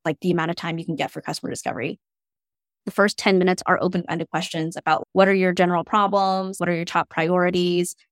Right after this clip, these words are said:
how do you think about, like, different things, all very open-ended. So first ten minutes. Then the next twenty minutes are where you start diving into what you're actually doing.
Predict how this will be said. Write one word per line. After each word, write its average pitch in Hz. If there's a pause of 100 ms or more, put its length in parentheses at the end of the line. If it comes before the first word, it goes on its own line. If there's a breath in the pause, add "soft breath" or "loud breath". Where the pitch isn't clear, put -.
(120)
how -
do 175
you 175
think 185
about, 175
like, 165
different 165
things, 165
all 190
very 196
open-ended. 160
So -
first -
ten 160
minutes. 151 (400)
Then 202 (100)
the 190
next 190
twenty 220
minutes 190 (120)
are 175
where 175 (200)
you 202
start 208
diving 185
into 180
what 156
you're 156
actually 156
doing. 156